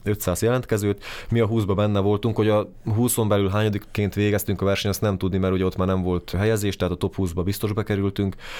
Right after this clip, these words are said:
Egy világversenyen, ami hatalmas dolog. Isao Yoshimura a neve ennek a, az úriembernek, ő most már több műsorba is berakta a dalainkat, illetve összekötött több műsorvezetővel, tehát gyakorlatilag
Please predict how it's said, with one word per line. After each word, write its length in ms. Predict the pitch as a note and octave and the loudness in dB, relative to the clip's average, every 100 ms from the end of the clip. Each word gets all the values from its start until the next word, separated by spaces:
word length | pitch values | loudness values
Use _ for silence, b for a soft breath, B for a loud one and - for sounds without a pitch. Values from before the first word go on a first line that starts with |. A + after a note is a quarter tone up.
| B B B | B B B
Egy 120 | - | -2
világversenyen, 720 | G2 G#2+ G2+ G2 F#2+ - G2 F#2 | 0 2 2 0 -2 -2 0 0
ami 100 | F2 | 0
hatalmas 480 | G2+ A2+ G#2 G2 | 0 0 0 0
dolog. 380 | F#2 G2+ G2 F2+ - - | 0 0 0 -2 -10 -6
Isao 500 | A#2 G#2+ G#2 F#2+ F#2 | -2 0 2 2 2
Yoshimura 440 | G2 G2 G#2+ F#2+ F#2+ | 0 -2 0 2 2
a 20 | |
neve 200 | F#2+ F#2 | 2 2
ennek 260 | F2+ F2+ - | 0 -2 0
a, 180 | F2+ | -2
az 120 | - F#2+ | 0 -2
úriembernek, 720 | A2 A2+ G#2 G2+ G2+ - - | 0 0 0 0 -2 -4 -8
ő 300 | - G2 G2 | -2 2 2
most 260 | G2 G2 - | 0 -2 -2
már 200 | G2 F#2+ | -2 -2
több 400 | - A2 F2+ - - - | 0 0 0 -8 -12 -4
műsorba 640 | G#2 G2+ - G2 F2+ F#2 | 0 0 0 -2 0 0
is 240 | F#2 - - | 0 -2 -6
berakta 800 | G2 G2+ F#2 - F#2 F2+ F2 F2 F2+ | -2 0 -2 -2 -2 0 -2 -6 -6
a 100 | G#2 | -4
dalainkat, 640 | F#2 A2 B2 B2+ B2+ A#2+ B B B B | 0 0 0 0 0 0 B B B B
illetve 380 | - A#2+ G#2 - | -2 2 2 2
összekötött 520 | G#2 G2+ G2 G2 F2+ | 0 0 -2 -2 -2
több 160 | - F#2+ | 0 0
műsorvezetővel, 840 | G2 A2+ A#2 G#2 G2 - G2 F#2+ | 0 0 0 2 0 0 0 0
tehát 180 | - F2+ | 0 0
gyakorlatilag 760 | G2+ - G2+ F#2+ G2+ G2 F#2 | -2 0 0 0 0 0 -2